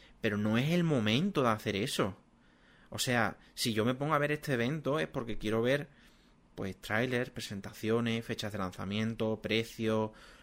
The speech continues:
lo que sea, ¿no? Pero que pongan un tráiler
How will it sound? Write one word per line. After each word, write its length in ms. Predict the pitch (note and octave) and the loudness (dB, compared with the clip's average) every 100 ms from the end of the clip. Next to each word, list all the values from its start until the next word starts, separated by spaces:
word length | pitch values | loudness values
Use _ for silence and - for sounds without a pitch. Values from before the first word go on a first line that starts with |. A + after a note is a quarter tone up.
| - | -4
lo 140 | G#2 | -2
que 100 | F#2 | -2
sea, 400 | - A2 A#2 G#2 | -2 2 4 4
¿no? 180 | G#2 C#3+ - - - - - - - - | 2 -2 -8 -20 -20 -20 -20 -20 -20 0
Pero 460 | B2+ A#2+ A2 - - - - | 4 6 4 0 -10 -20 -4
que 280 | B2+ A2+ | 0 0
pongan 380 | A2 A2 G#2 A2+ | 0 -4 -2 0
un 200 | C#3+ D3+ | 0 -2
tráiler 500 | - D#3+ D3 F#2+ - | 0 2 2 -2 -4